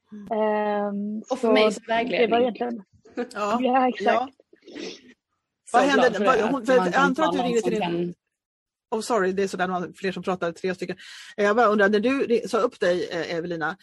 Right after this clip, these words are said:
Speaker 1: ehm, ringde du t-, chefen först då, antar jag, men sen ringde du Emmy, eller?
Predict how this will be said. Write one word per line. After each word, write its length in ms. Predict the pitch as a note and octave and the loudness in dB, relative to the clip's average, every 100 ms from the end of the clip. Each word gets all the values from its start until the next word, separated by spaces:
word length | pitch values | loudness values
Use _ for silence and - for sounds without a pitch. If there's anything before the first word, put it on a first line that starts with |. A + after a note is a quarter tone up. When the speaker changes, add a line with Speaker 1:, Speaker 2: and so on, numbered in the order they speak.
| - _ - | -20 _ -6
Speaker 1:
ehm, 460 | F3+ F#3 F3 F3+ E3+ - | 0 0 0 -6 -10 -6
ringde 280 | A3+ G#3+ | -2 0
du 180 | G#3+ G3+ | 4 4
t-, 340 | G3 - - - | 2 -6 -16 -4
chefen 320 | A#3+ A3 G3 | -2 -2 -4
först 200 | G#3 - | -6 -6
då, 80 | F3+ | -6
antar 220 | E3+ E3+ | -6 -4
jag, 140 | E3+ | -4
men 100 | G#3+ | -6
sen 200 | G3 A#3+ | -6 -6
ringde 200 | B3+ A#3+ | -4 -2
du 180 | A3+ G#3 | 0 0
Emmy, 240 | - F4 | -2 -6
eller? 260 | E3+ D3 F#3+ | -6 -8 -10